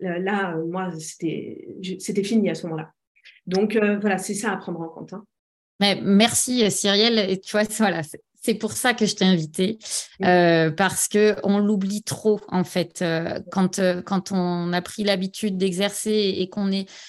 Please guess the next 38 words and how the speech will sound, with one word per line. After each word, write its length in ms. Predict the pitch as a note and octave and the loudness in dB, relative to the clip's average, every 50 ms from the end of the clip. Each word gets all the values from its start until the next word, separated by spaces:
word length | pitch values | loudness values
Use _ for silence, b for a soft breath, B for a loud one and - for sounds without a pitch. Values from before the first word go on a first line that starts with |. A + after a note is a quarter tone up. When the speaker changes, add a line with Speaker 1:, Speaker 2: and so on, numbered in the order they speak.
| B B - | B B -8
Speaker 2:
du 160 | F#3+ G3+ A3+ | -2 -2 -2
côté 400 | A3 B3 A#3 A3 A3 - A#3 A3 | 0 0 -2 -2 -2 -4 -4 -2
de 100 | F#3 G3 | 0 2
l'accompagnant, 880 | F#3 F#3+ G#3 A3 A3 A3+ A3 G#3+ G#3+ G3 G3 G3 G3 G#3 G#3+ A3 A3+ - | 2 2 2 0 0 -4 -4 -2 -2 -2 -2 -2 -2 -2 -2 -2 -2 -2
on 240 | G#3+ G#3 G#3+ G#3+ A3 | -2 0 0 0 0
oublie 440 | A#3 A#3 G#3+ G3+ G#3+ A3+ A#3 A3+ A3+ | 0 0 -2 -4 -4 -4 -4 -6 -6
trop 500 | - - - - B3+ A#3 A#3 B3+ D4 b b b b b _ _ | -10 -14 -12 -4 -2 -2 -2 -2 -4 b b b b b _ _
combien, 680 | - A3+ A3 A3 G3+ G3+ G#3 A3+ A3 A3+ B3 C#4 - - | 4 6 6 6 4 4 2 2 2 2 0 -2 -2 0
euh, 340 | G3+ F#3+ F#3 F3+ F3+ F3+ F3+ | 0 2 4 4 4 2 2
les, 380 | E3+ E3+ F3 F3 E3+ F3 F3+ F#3+ | 2 2 0 2 0 0 -2 -4
ce 120 | - - | -6 -8
qu'on 180 | - - F#3+ F#3+ | -8 -4 -2 0
va 120 | G3+ G#3+ | 0 0
utiliser 640 | A3 A3 A3 - - B3+ A3 A3+ A3+ G#3+ A3 A#3 A#3 | 0 0 -2 -4 -4 -2 -2 0 0 -2 -2 -4 -6
comme 240 | A3+ - G3 F#3 F#3 | -4 -4 -6 -4 -2
acronyme, 840 | - B3 A#3+ - - - B3 A#3+ A#3 A#3 A#3+ A#3+ A#3+ A#3 A3 F#3+ F#3 F#3 | -4 -4 -6 -6 -8 -4 -2 0 0 0 0 0 0 0 0 -2 -2 -4
comme 200 | - G#3+ F#3+ G3 | -6 -4 -4 -2
mot 340 | G3 G#3 A3 A#3 A#3+ A#3+ A#3+ | 0 0 0 0 -2 -2 -4
dans 140 | G3+ G3 F#3+ | -4 -4 -4
le 80 | F#3+ | -4
quotidien, 600 | F#3 - C4 A#3+ - - - A#3+ G#3 A3 A#3+ A#3 A3+ | -4 -6 -8 -8 -8 -8 -8 -6 -2 -2 0 2 2
dans 80 | G3+ | 2
le 80 | G3 F#3+ | 0 0
jargon 340 | E3 A3+ A#3 A3+ A3 A#3+ A3+ | 0 0 -2 0 -2 -4 -4
pro-, 300 | A3 - A3 A3 - _ _ _ | -4 -4 -6 -8 -8 _ _ _
professionnel, 760 | - - A3 A3 A#3 A3+ A3 - - G#3 G3+ G#3 A3 C4 D4 B B B B B B B B _ _ _ _ _ _ | -8 -8 -4 0 0 0 0 0 0 0 2 2 2 0 -2 B B B B B B B B _ _ _ _ _ _
ça 240 | - - A3+ G#3+ | 0 2 2 2
peut 220 | G#3+ G#3+ - A#3+ A#3+ | 2 2 0 0 2
avoir 320 | A#3 G#3 F#3 G#3 G#3 F#3+ | 2 2 4 4 2 4
un 140 | G3 F#3 F#3+ | 4 2 2
impact 500 | G3 G3+ G3 G3 G#3+ A3 A#3+ A#3 - - | 2 0 0 0 0 0 0 -2 -6 -8
dévastateur 1000 | F#3+ F#3 A#3 A#3 A3+ A3+ A3+ A3 - - G#3 G3 G3 - G#3+ G#3 A3+ A#3 - - - | -4 -2 0 0 2 0 0 -2 -2 -4 -4 -4 -4 -4 -4 -4 -4 -4 -8 -14 -8
chez 220 | - - - F#3+ | -8 -2 0 0
les 100 | F3+ F#3 | 0 0
parents. 400 | F#3 G3 F3 E3 D#3 E3+ F3+ - - | 2 0 0 0 0 -2 -4 -4 0
Et, 300 | - F3+ F3 - - - | 2 2 2 2 0 -2
et 20 | |
donc, 160 | F#3+ G3 F3 | -4 -4 -6